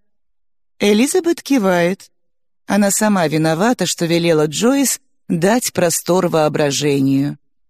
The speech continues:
Фокусник? Бродячий цирк? В Ми шесть их учили, что легенда — должна быть максимально простой.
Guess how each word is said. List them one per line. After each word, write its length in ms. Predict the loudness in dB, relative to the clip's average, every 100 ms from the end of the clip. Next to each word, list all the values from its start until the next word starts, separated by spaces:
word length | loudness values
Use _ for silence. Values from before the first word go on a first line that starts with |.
| _ _ -18
Фокусник? 920 | -4 0 0 0 -4 -2 -4 -4 _ _ _ -2
Бродячий 720 | 0 2 2 0 0 -2 -4
цирк? 520 | -2 0 0 -2 _ _ _ _ _ _ _
В 160 | -2 2
Ми 200 | 2 2
шесть 460 | 0 0 0 0 -2
их 220 | -4 -2
учили, 420 | -4 -2 0 0
что 200 | 0 0
легенда — 760 | 0 0 0 2 2 2 2 0 _ _ 0
должна 500 | 2 2 2 2 2
быть 200 | 0 0
максимально 760 | 0 0 0 0 2 2 0
простой. 760 | 0 -2 -2 -4 -2 -2 -2